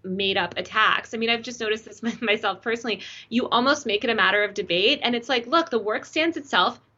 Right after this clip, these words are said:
Go ahead and read the story and see if anything you think is there." I mean, I think that the,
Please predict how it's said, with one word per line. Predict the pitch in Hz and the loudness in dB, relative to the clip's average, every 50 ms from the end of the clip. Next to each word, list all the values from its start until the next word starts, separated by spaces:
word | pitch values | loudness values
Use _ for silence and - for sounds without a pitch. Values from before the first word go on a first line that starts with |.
| _ - | _ 0
Go | 202 202 233 | 0 2 2
ahead | 294 285 294 294 294 | 2 2 2 0 0
and | 269 247 | 0 0
read | 214 220 220 214 | -2 -2 -2 -4
the | 226 233 | -4 -6
story | 233 - - 180 156 160 160 170 196 226 - - _ _ _ _ _ _ _ _ _ _ _ _ _ _ | -8 -8 -6 -2 0 0 0 0 0 -2 -6 -8 _ _ _ _ _ _ _ _ _ _ _ _ _ _
and | - 226 226 233 | 2 2 2 2
see | 233 - 262 254 247 | 2 2 4 4 4
if | 233 233 - - | 2 2 -2 -4
anything | - 233 226 220 220 220 202 202 202 | -2 0 0 0 -2 -2 -4 -2 -4
you | 190 196 | -4 -4
think | 196 214 185 180 | -4 -4 -6 -4
is | 185 175 | -2 2
there." | 165 151 139 | 2 4 4
I | 135 | 4
mean, | 247 254 | 2 2
I | 254 262 | 2 2
think | 330 311 294 285 | 2 0 -2 -2
that | 277 262 262 | -4 -4 -6
the, | 277 | -10